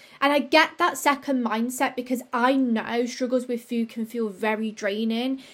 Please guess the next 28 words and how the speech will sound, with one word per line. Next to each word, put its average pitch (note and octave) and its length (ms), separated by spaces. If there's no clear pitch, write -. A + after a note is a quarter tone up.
It - 180
can C4 200
feel C4+ 360
very A3+ 300
difficult G#3+ 640
when A#3 160
you've A#3 180
battled C#4+ 340
with, C4+ 160
like, B3 180
your A#3+ 80
food A#3+ 220
relationship A3+ 360
for A#3+ 80
a A3+ 60
long A3 260
time. A3+ 520
It's, C4 300
<laughs> C#4 140
these D4 260
elements C#4+ 400
of C#4+ 80
frustration B3 920
do A3+ 260
come A#3 200
up, A3 140
and G#3 120
I A#3 240